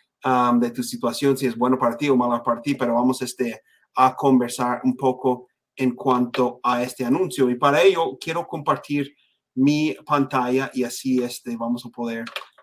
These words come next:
discutir este anuncio tan importante, qué significa,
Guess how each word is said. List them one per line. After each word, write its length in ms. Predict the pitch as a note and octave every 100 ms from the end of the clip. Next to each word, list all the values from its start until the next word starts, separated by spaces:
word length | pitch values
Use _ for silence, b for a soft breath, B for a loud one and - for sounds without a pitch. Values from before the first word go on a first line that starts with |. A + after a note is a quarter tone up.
| - _ -
discutir 560 | A#2 - A#2 A#2 C3+ C#3
este 340 | D3 - D3+
anuncio 480 | D3 C3+ C3 C#3 B2+
tan 220 | C3 B2+
importante, 760 | B2 B2 A#2+ A#2+ A#2+ A#2+ A#2+ -
qué 160 | D#3 D3
significa, 760 | C#3+ C3 B2 C3+ - C3+ D3